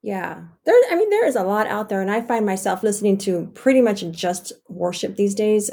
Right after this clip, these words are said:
Um, when I'm in the house, I have the Alexa, and I'll play, uh, a couple of different stations, but one of them is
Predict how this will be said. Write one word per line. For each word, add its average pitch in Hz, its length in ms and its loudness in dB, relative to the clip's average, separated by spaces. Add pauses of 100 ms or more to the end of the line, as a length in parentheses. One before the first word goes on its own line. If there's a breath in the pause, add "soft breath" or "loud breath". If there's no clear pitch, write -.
Um, 165 420 -4
when 185 120 2
I'm 190 120 4
in 185 60 2
the 180 60 -2
house, 180 460 -2
I 170 100 -10
have 165 300 -8
the 190 100 -4
Alexa, - 420 -6
and - 200 -4
I'll 90 200 -8 (200)
play, 175 560 -4
uh, 165 260 -10 (680 soft breath)
a 196 40 -8
couple 208 280 2
of 196 60 4
different 196 320 0
stations, 208 640 0
but 190 200 0
one 196 160 4
of 196 60 2
them 185 140 2
is 170 80 -4